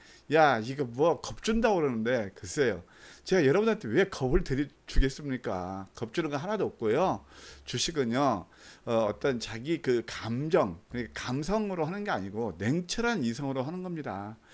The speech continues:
예, 머리는 차갑게, 가슴은 뜨겁게. 그래서 주식은 정말 냉철한 그런, 어, 두뇌로 하는 거기 때문에 거기에 대해서 제가 틀리들-, 틀릴 수도 있어요.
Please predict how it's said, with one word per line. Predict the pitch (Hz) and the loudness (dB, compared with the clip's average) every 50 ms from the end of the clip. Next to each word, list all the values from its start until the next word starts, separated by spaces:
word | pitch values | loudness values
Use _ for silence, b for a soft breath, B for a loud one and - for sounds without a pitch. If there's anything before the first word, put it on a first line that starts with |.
| B B B B B B B B B - | B B B B B B B B B 2
예, | 117 117 113 | 4 4 4
머리는 | 101 98 107 113 127 151 147 139 139 143 151 156 160 160 160 160 156 156 151 143 | 4 4 4 6 6 6 4 0 0 0 2 2 4 4 4 4 2 2 0 -2
차갑게, | - - - - 175 165 - - - 139 | -6 -6 -4 -4 -4 -6 -6 -8 -8 -8
가슴은 | 123 - - - - 143 135 135 131 - | -8 -8 -10 -10 -8 -6 -6 -6 -4 -4
뜨겁게. | - 175 170 170 - - _ - 147 120 98 92 - _ - - | -4 -2 -2 -2 -4 -6 _ -2 -2 -2 -2 -4 -10 _ -20 -12
그래서 | - - 110 98 - 127 123 113 | -6 -6 -4 -4 -2 -2 -2 -2
주식은 | - - - - 147 131 127 151 160 165 170 170 B B B B B | -4 -6 -6 -4 -2 -2 -2 -2 -2 -2 -4 -8 B B B B B
정말 | B - 113 117 120 107 | B -6 -4 -4 -2 -2
냉철한 | 101 104 113 139 131 - - 156 156 156 151 139 | 0 0 0 0 -2 -2 0 2 2 2 0 -2
그런, | 135 127 123 123 123 131 131 131 b b b b b b | -4 -2 -2 0 -2 -2 -4 -8 b b b b b b
어, | 107 107 101 | -6 -6 -6
두뇌로 | - - 117 117 123 127 123 117 | -4 -2 0 2 2 2 2 0
하는 | 135 156 165 | -2 -4 -2
거기 | 160 147 135 | -2 -2 -2
때문에 | 127 - 123 117 113 123 156 175 160 127 - b b b b b | -4 -4 -4 -4 -4 -2 -2 -2 -4 -4 -6 b b b b b
거기에 | - - 127 127 139 135 | -8 -6 -2 0 0 2
대해서 | 123 123 117 113 - | 2 0 -2 -4 -4
제가 | - 135 127 - | -4 -4 -4 -4
틀리들-, | - 240 240 254 262 240 240 220 196 214 - | -4 -6 -4 -2 -2 0 -2 -4 -4 -6 -8
틀릴 | - 262 254 269 | -6 -4 -4 -4
수도 | 254 - 247 240 165 | -4 -6 -6 -4 -4
있어요. | 120 - - 139 120 127 170 202 220 | -4 -2 0 0 2 2 0 -2 -4